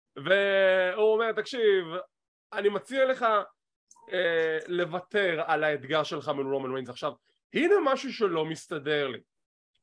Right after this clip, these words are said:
אוקיי? הם, הוא אומר לו, "לא, אל תאתגר את רומן ריינס." ואני אומר לעצמי,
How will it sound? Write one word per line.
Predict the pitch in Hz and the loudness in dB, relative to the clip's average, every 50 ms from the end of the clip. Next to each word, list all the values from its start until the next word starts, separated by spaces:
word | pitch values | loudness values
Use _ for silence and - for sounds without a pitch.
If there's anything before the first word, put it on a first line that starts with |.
| _ _ - | _ _ -10
אוקיי? | 151 143 - 202 208 208 202 202 _ _ _ _ _ _ _ _ _ _ | -8 -4 -2 0 0 0 -2 -6 _ _ _ _ _ _ _ _ _ _
הם, | - 202 214 214 208 208 208 208 - | 0 2 2 2 2 0 -2 -6 -4
הוא | - 202 208 202 | 0 4 4 4
אומר | 196 214 240 262 285 | 6 4 4 2 4
לו, | 294 311 302 262 - - | 4 4 4 2 0 -2
"לא, | 196 196 170 143 131 - - | -4 -2 -2 -2 -4 -4 0
אל | 180 196 226 240 | 2 2 2 0
תאתגר | - - - 233 190 160 185 196 180 180 | -2 -2 -2 -2 -2 0 -2 -2 0 -2
את | 165 135 | -6 -6
רומן | 151 156 151 147 147 143 139 135 | -2 -2 -2 0 0 -2 -2 -2
ריינס." | 127 123 117 - _ _ _ _ _ - | -6 -6 -8 -12 _ _ _ _ _ -6
ואני | 151 190 254 | -2 0 4
אומר | 294 302 | 4 4
לעצמי, | 311 302 247 285 277 277 | 4 2 0 -4 -4 -4